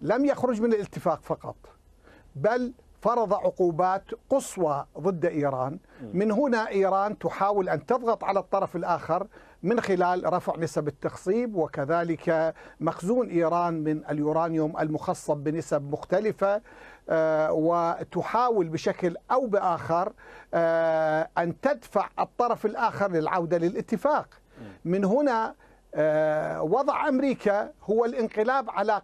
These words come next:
Speaker 1: قرار دولي ملزم لكل الدول، وهو القرار ألفين ومئتين واحد وثلاثين، في حين وضع إيران في وضع مختلف، هي تضغط باتجاه تطبيق القرار وعودة كل الأطراف لهذا القرار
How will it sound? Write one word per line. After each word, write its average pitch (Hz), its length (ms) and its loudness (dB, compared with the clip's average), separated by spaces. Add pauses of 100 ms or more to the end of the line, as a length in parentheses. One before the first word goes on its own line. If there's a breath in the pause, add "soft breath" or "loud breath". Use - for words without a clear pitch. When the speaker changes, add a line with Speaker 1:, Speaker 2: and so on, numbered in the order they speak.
Speaker 1:
قرار 247 360 0
دولي 240 480 0
ملزم 240 440 0
لكل 208 300 0
الدول، 160 420 2
وهو 190 260 0
القرار 190 440 -2
ألفين 196 300 -2
ومئتين 190 300 -2
واحد 208 240 -2
وثلاثين، 202 580 -4 (540 soft breath)
في 214 200 -2
حين 262 360 -4
وضع 269 340 0
إيران 220 500 0 (140)
في 180 180 -4
وضع 214 320 0
مختلف، 220 520 -2 (340 soft breath)
هي 202 200 0
تضغط 277 520 -2
باتجاه 214 500 -2
تطبيق 254 540 -2
القرار 165 480 -2 (440 soft breath)
وعودة 254 600 0
كل 269 220 -2
الأطراف 208 520 -2 (180)
لهذا 190 640 0 (400 soft breath)
القرار 180 560 0